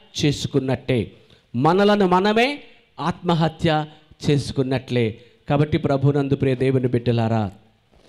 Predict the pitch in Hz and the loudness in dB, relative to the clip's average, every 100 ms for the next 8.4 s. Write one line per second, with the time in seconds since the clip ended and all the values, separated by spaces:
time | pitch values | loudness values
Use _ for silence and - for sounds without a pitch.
0 | - 113 147 151 160 156 156 - - - | -10 -2 0 2 2 2 0 -4 -20 -6
1 | 127 135 135 - 127 113 127 135 139 135 | -2 0 0 0 -2 -2 -2 0 0 -2
2 | 143 120 110 95 - _ - 185 208 220 | -2 0 0 -4 -12 _ 0 2 4 2
3 | 220 - 151 156 202 208 190 175 185 185 | -2 -2 0 2 2 2 2 2 2 2
4 | 185 185 180 180 175 175 - - - _ | 2 0 2 4 4 2 -4 -20 -20 _
5 | 135 139 131 - 139 160 151 139 135 135 | 0 2 0 0 0 0 0 2 2 2
6 | 135 131 - - - 135 143 139 131 127 | 2 0 -4 -20 0 4 6 4 2 0
7 | - 135 143 139 156 127 127 131 127 127 | 0 2 2 2 0 0 -2 -2 0 -2
8 | 123 123 127 | 0 -2 0